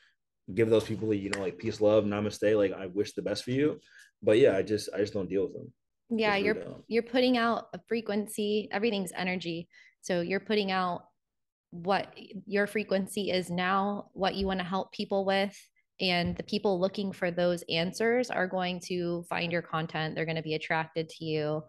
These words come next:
Speaker 2: And sometimes you don't, I mean, you usually never know what's gonna <laughs> happen anyway. So, you know, even having this conversation today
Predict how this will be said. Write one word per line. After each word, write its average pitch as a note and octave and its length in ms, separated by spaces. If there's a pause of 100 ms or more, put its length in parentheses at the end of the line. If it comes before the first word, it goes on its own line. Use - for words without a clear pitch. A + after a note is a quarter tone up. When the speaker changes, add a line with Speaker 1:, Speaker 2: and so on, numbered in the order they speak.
(340)
Speaker 2:
And F#3 560 (200)
sometimes A3+ 440
you A3+ 80
don't, G3 180
I - 60
mean, F#3 240
you G3+ 240
usually B3 340
never G3+ 300
know F3+ 540 (100)
what's E3+ 300
gonna E3+ 140
<laughs> - 20
happen F#3+ 420
anyway. D#3 640 (320)
So, E3 360
you F#3 100
know, F3+ 100
even G3+ 400
having F#3 360
this F#3 140
conversation F#3+ 760
today E3 580